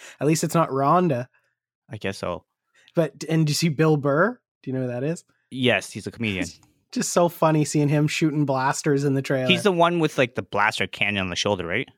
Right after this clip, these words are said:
Speaker 1: No, he has, like, two pistols, doesn't he?
Speaker 2: Oh, no, I didn't.
Speaker 1: I think he's,
Speaker 2: I
Speaker 1: like,
Speaker 2: just
Speaker 1: dual wielding pistols.
Speaker 2: Maybe I don't know who Bl-, Bill Burr is. I can, I can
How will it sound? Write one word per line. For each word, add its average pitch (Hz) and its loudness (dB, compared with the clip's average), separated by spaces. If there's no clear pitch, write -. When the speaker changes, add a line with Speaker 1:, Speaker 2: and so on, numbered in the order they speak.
Speaker 1:
No, 156 2
he 131 0
has, 135 0
like, 135 -4
two 147 -2
pistols, 135 -6
doesn't 131 -6
he? 202 -4
Speaker 2:
Oh, 98 0
no, 95 2
I 92 2
didn't. 95 -2
Speaker 1:
I 139 2
think 147 0
he's, 170 2
Speaker 2:
I - 2
Speaker 1:
like, 160 2
Speaker 2:
just 123 -4
Speaker 1:
dual 147 2
wielding 143 2
pistols. - -8
Speaker 2:
Maybe 120 2
I - 2
don't 147 2
know 110 2
who 107 -2
Bl-, 98 -8
Bill 95 0
Burr 85 -2
is. - -12
I 120 0
can, 127 -2
I 117 -4
can 113 -6